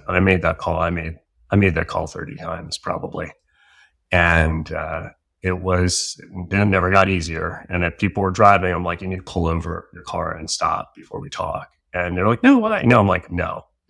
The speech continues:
do that." So they would do that. And I tell them, and then, you know, they would have pretty significant, severe emotional reactions because it's, it's huge and horrible and unbelievable.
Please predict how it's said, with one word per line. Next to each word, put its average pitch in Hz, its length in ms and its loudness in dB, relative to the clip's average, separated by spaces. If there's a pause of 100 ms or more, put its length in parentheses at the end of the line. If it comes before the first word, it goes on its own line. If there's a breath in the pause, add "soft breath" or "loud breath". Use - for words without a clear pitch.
(220)
do 87 200 -6
that." 85 320 -8
So - 140 -6
they 95 140 0
would 101 120 0
do 127 180 4
that. 82 320 0
And 87 140 -4
I 87 80 -2
tell 87 240 0
them, 82 200 -8
and 85 140 -6
then, 82 220 -10 (260)
you - 80 -20
know, - 80 -20 (840 soft breath)
they 98 80 2
would 92 80 6
have 90 180 4
pretty 90 220 0
significant, 85 840 -4
severe 82 420 -6
emotional 80 400 -8
reactions 80 520 -4
because - 680 -8 (260)
it's, - 360 -8
it's - 260 -4
huge 87 380 -2
and - 80 -10
horrible 85 520 4
and 80 140 -10 (100)
unbelievable. 87 840 -2